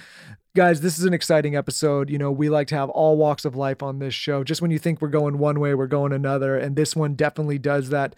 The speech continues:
Tim Kennedy, for those of you that do not know who he is, like I said earlier, he is an American patriot, a hero per se. He keeps a lot of our freedoms. Him and a lot of his friends keep our, our freedoms what they are to keep us safe. Um, so who is he? He is a retired American mixed martial artist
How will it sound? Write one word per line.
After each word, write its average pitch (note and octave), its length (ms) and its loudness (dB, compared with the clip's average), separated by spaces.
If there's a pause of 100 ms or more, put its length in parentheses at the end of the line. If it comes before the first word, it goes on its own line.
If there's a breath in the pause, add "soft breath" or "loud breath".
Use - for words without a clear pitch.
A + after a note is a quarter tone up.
(280 loud breath)
Tim A3 380 4
Kennedy, F3+ 420 4
for D3 100 -4
those D#3+ 220 2
of D#3 80 0
you D#3+ 100 2
that D#3+ 120 2
do D#3 120 -2
not D3+ 380 -2
know D3+ 240 -2
who C#3 200 -2
he C#3 120 0
is, C3+ 160 0
like C#3 140 -4
I C#3 60 -2
said C#3 200 -4
earlier, C#3 300 0
he D3 200 -2
is D3 140 0
an C#3 80 -6
American C3+ 420 -4
patriot, C3+ 560 -4
a C3 60 -10
hero E3+ 480 0
per C3 140 -6
se. C3+ 240 -2
He C3 40 -2
keeps - 240 -4
a D#3+ 40 -2
lot D#3 180 4
of C#3+ 100 2
our C#3 140 2
freedoms. C#3+ 440 -4
Him D#3 180 -2
and D3 100 -4
a - 20 -4
lot C#3 140 0
of C#3+ 80 0
his C3+ 100 -2
friends D#3 260 -6
keep C#3 180 -6
our, C#3 200 -4 (280 loud breath)
our D#3 120 0
freedoms D#3+ 360 0
what D3+ 100 -4
they D3 80 -2
are D#3+ 140 2
to D3+ 60 -2
keep C#3+ 200 -4
us C#3 100 -2
safe. D#3+ 380 0 (300 loud breath)
Um, D3+ 240 -2
so E3 100 2
who F#3 160 6
is G3+ 140 6
he? C#3+ 160 0 (240 loud breath)
He A3 160 2
is G#3+ 120 4
a G#3 60 4
retired G3 640 2
American E3 640 2
mixed E3+ 240 -2
martial F3 340 2
artist D3+ 460 0